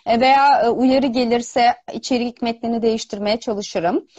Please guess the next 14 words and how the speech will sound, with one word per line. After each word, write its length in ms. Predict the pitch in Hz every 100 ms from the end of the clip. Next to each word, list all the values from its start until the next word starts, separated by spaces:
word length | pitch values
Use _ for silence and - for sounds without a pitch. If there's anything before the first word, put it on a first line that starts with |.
| - _
Bununla 260 | 202 240 247
ilgili 240 | 233 233
de 60 | 226
açıklama 460 | 226 - - 220 220
yaparım. 440 | 190 - 180 294
Yani 320 | 269 262 277
öğrenmeye 560 | - 269 277 285 302 320
açık 280 | 254 - -
olmak, 420 | 190 190 180 -
bunu 160 | 240 247
yapmak 400 | 226 190 190 -
gerekiyor. 560 | 196 190 - 190 135
Birincisi 580 | 214 202 196 202 285 220
bu. 280 | 190 226